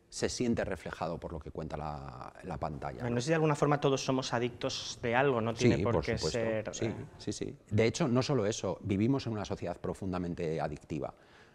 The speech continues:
Speaker 1: ¿no? O sea, si tú, em, esta cosa de el arreglo rápido,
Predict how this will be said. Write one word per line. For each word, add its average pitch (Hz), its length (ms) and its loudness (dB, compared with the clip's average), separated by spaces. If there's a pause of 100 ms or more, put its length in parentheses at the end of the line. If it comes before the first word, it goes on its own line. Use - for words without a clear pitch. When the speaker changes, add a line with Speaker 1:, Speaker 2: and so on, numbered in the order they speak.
Speaker 1:
¿no? 87 140 -12
O - 40 -10
sea, 73 160 -6
si 80 140 -6
tú, 90 420 0 (400)
em, 76 480 -4 (120)
esta 85 240 -2
cosa 92 240 0
de 82 260 2
el 95 100 -2
arreglo 85 560 2
rápido, 87 600 2